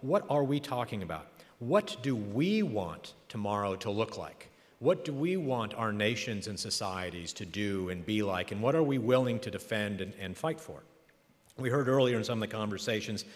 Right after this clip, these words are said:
the various, um, let's call it economic and financial vulnerabilities. But where, where is our political leadership?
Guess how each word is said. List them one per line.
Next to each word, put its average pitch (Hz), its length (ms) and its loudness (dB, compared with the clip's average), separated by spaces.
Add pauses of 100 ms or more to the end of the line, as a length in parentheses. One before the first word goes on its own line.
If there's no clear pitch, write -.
(240)
the - 80 -2
various, 107 480 6
um, 87 280 0 (720)
let's 117 160 -2
call 104 180 0
it 104 80 -2 (140)
economic 113 560 2
and 92 140 -6
financial 107 480 0
vulnerabilities. 92 800 -2 (960)
But 139 80 2
where, 185 220 4
where 170 260 6
is 156 80 6
our 139 120 6
political 147 420 4
leadership? 139 500 2